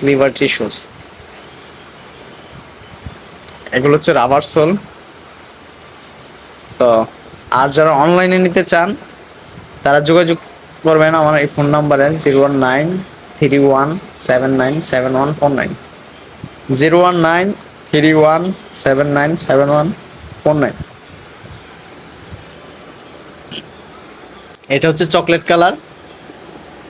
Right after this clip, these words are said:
totally ইউনিক। কালারগুলো সম্পূর্ণ, মানে, এ, চয়েজেবল। চকলেট কালারটা সবাই পছন্দ করে, পাঞ্জাবির সাথে, জিন্স প্যান্টের সাথে পরার জন্য। যারা স্লিপার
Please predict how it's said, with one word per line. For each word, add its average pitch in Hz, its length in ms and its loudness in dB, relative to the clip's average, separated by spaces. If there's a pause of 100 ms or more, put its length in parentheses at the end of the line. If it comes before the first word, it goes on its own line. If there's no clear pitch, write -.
(240)
totally 196 260 4
ইউনিক। 175 380 2 (680)
কালারগুলো 143 500 2
সম্পূর্ণ, 156 760 0
মানে, 120 340 0 (920)
এ, 123 340 2 (320)
চয়েজেবল। 156 540 2 (720)
চকলেট 165 360 0
কালারটা 165 300 2
সবাই 151 300 2
পছন্দ 156 380 2
করে, 151 180 2
পাঞ্জাবির 156 420 2
সাথে, 151 380 0
জিন্স 143 300 0
প্যান্টের 135 240 -2
সাথে 143 220 -2
পরার 127 260 2
জন্য। 123 340 -2 (280)
যারা 120 160 2
স্লিপার 127 360 -2